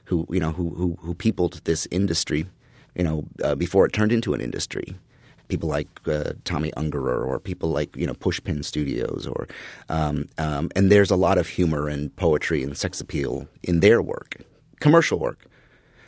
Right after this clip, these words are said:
And I just wanna kind of maintain that, uh,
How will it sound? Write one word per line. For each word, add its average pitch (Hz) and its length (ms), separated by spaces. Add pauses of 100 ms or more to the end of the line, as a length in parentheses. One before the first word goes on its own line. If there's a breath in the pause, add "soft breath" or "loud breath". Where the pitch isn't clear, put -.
(120 soft breath)
And 80 80
I 87 60
just 90 120
wanna 85 260 (880)
kind 85 140
of 69 80
maintain 85 640
that, 67 300
uh, 69 200